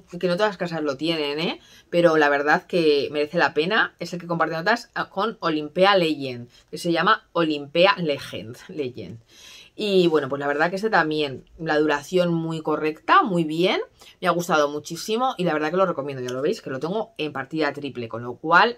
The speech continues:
me ha gustado bastante. Y bueno, ahora vamos, pues, a los que tengo de uno en uno y que, y que bueno, a ver, yo, eh, creo que de los que menos duran es este, el Lash Chase Tender, que huele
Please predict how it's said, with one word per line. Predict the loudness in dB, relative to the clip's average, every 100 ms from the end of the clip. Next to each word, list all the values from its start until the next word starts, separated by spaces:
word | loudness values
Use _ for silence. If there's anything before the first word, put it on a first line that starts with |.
| _
me | -2
ha | -2
gustado | -2 -2 2 4
bastante. | 2 -2 -4 -4 -4 -10 -14 -18 -20 -12 -10 -8 -8 -10 0
Y | 2
bueno, | 4 6
ahora | 6 6
vamos, | 4 2 -6
pues, | -4
a | -2
los | -2
que | -4
tengo | -6 -2 2
de |
uno | 2 2
en | 0
uno | 0 0 2 2 2 -2
y | -6
que, | -4 -2 -2 -4
y | -6 -8
que |
bueno, | -10 -10 -10 -6
a | -2
ver, | -2 0
yo, | 4 6 4 -2 -12 -6
eh, | -2 2 4 4 4 0 0 -2 -2 -2 -4 -2
creo | 2 2 2 -2 -4
que | 0 2
de | 2
los | 0 -4
que | -6 -6
menos | -4 -2 0 2 2 0 -2 -8 -12 -20 -20 -20 -10
duran | -4 0 6 8 8 4 -12 _
es | -6 -2
este, | -2 -2 -2 -4 -6 _ _ _ _ _ _ _ _ _ _ _ -4
el | 4 6
Lash | 6 6 0
Chase | -4 -2 -2
Tender, | -4 -2 4 4 4
que | -2 -2
huele | 2 2